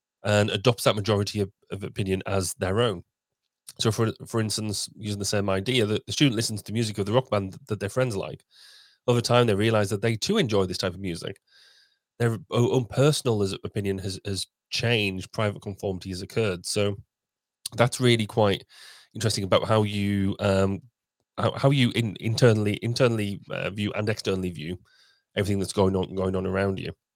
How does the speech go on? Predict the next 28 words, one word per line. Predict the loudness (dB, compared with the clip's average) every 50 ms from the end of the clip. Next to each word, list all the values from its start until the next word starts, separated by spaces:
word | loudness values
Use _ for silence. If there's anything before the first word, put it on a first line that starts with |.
| _ _ _ _ _ _ _ _ _ _ _ _ _ 0
Which | 2 2 2
is, | 2 2
again, | 2 2 2 2
if | 2 0 0
you | 0 0 2 2 0 -2 -4 _ _ -20 -20 -20 -20 -20 _ _
if | -2 0
we | 2 4
can | 4 2 4
influence | 2 2 0 0 0 0 0 0 0 -2
people | -2 -2 -2 -2 -2 -4
to, | -4 -4 -2 -2 0 0 0 0 0 0 -2 -2 -4 -6 -6
I | -6
mean, | -4 -4 -2 0
well, | 2 2 2
that, | 0 0 0
that's | 0 0 0 -2
a, | -8
that's | -10 -10 -12 -12 -14
a | -10
key | -6 -4 -4
influencing | -4 -4 -4 -6 -6 -6 -6 -6 -6
measure | -4 -4 -2 -2 -2
about | 0 0 -2 -2 -2
how | -2 -2
to | 0 -2
get | -4 -4 -2
people | -4 -4 -4 -4 -2
to | -2 -2 -2 -2